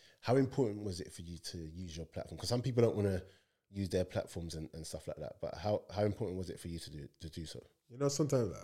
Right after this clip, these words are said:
Speaker 2: bro, like, I tell you, sometimes I, I, I always respect when someone doesn't, doesn't speak on a topic because it's your own choice. But
Speaker 1: Mm.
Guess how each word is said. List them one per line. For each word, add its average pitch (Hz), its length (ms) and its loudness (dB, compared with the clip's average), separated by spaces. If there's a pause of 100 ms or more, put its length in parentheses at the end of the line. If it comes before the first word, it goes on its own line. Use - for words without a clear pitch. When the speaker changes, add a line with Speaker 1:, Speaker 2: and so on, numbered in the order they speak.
(100)
Speaker 2:
bro, 113 280 6
like, 98 160 -2
I 104 100 -2
tell 131 200 4
you, 113 80 6
sometimes 131 500 4 (100)
I, 117 60 -2 (100)
I, 110 120 -2 (460)
I 120 100 -2
always 120 360 2
respect 113 300 0
when 117 80 2
someone 117 240 2
doesn't, 104 360 -2
doesn't 117 180 0
speak 123 200 0
on 110 80 -4
a 104 40 -4
topic 101 360 -6
because 107 240 -14
it's 110 160 -20
your 110 80 -6
own 117 160 0
choice. 110 300 0
But 101 220 0
Speaker 1:
Mm. 90 300 -2